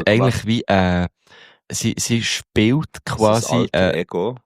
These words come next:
Speaker 2: eine Mitarbeiterin vom, vom raf, also von der Arbeitsvermittlung. Und, und stellt halt so hure kritische Fragen den Musikerinnen und Musikern so, ja, also,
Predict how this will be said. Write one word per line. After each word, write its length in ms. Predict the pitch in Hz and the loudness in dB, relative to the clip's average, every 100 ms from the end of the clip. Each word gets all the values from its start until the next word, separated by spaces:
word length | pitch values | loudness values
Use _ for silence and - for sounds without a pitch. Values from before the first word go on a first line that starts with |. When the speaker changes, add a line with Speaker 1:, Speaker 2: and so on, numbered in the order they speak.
| _ - | _ -2
Speaker 2:
eine 160 | 104 | 2
Mitarbeiterin 1160 | 104 95 - 120 107 101 - - 98 98 104 101 | 2 0 0 0 2 0 0 -2 0 2 0 -2
vom, 640 | - 98 87 82 82 80 78 | -2 0 2 0 -2 -2 -2
vom 200 | 85 78 | -2 0
raf, 520 | 78 127 - - - | 2 2 0 -16 -6
also 200 | 90 - | -4 -4
von 120 | - 78 | -2 2
der 80 | |
Arbeitsvermittlung. 920 | 92 - 131 - - 120 123 - 123 135 - - - - _ - _ - | 2 2 -2 -2 -4 0 0 0 -2 -2 -6 -18 -20 -20 _ -20 _ 0
Und, 220 | 95 - | 0 2
und 160 | 98 | -2
stellt 320 | - 101 90 - | 2 2 0 -2
halt 140 | - | -4
so 120 | 98 | -4
hure 160 | 101 120 | -2 -4
kritische 640 | - - 123 - 113 - 90 | -6 -4 -4 -4 -8 -6 -6
Fragen 680 | - 78 92 - 98 98 | 0 2 2 0 0 0
den 140 | - 90 | 2 2
Musikerinnen 800 | 98 - - 101 90 87 90 85 | 0 -2 -6 -2 0 2 2 0
und 80 | 71 | -4
Musikern 420 | 92 - - - | -6 -6 -6 -6
so, 200 | - 71 | -2 -2
ja, 240 | 58 73 | 2 0
also, 320 | - - 73 | 0 -4 -6